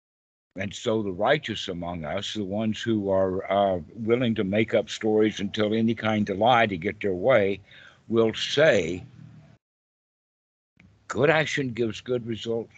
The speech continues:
and bad action gives bad results no matter what. No matter how long it takes, we're coming after you." <laughs> Okay,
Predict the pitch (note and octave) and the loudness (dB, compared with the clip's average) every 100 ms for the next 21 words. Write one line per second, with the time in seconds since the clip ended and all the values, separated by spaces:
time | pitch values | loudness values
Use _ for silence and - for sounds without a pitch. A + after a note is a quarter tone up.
0 | - - G2 E2+ C#2+ G#2 B2 C3+ B2+ A#2+ | -20 -10 -8 -8 -6 0 2 2 0 -4
1 | - A#2+ G2 G#2 G#2 - F2 G#2 G#2+ E2 | -6 -6 -4 -4 -4 -4 -2 0 0 -2
2 | G2 G2+ G#2 F2 - D2+ D2+ D2+ D#2 D2+ | -8 -4 -6 -6 -12 -10 -8 -8 -8 -8
3 | C#2 D2+ E2 E2+ E2 D#2+ C#2+ - C2+ - | -8 -8 -6 -6 -6 -8 -10 -12 -14 -14
4 | _ - - - C#2 C#2+ B1+ C2+ C2+ C2 | _ -18 -18 -18 -10 -10 -8 -12 -12 -14
5 | B1 D#2 F#2 B2 B2 B2 B2 A#2+ A#2+ - | -14 -10 2 6 6 6 4 2 -2 2
6 | B2 A#2+ A2 - _ - F2+ F#2+ F2 - | 2 2 0 -8 _ -10 -2 -2 -2 -6
7 | - G2 A2+ G#2+ A2 G2+ G2 - F2 D#2 | -4 2 2 4 4 4 0 -2 -10 -8
8 | D#2 D2 C2 - _ - - _ _ - | -8 -8 -12 -20 _ -20 -20 _ _ -8
9 | A#2 - F3+ - - - - - _ B3 | -8 -2 -4 -4 -10 -10 -10 -12 _ -12
10 | C4 _ A3 A#3 _ _ - A#3 A#3 - | -12 _ -10 -10 _ _ -4 -2 -2 -8
11 | A#3 - - A#2 A#2 A2+ | -6 -6 0 0 2 -2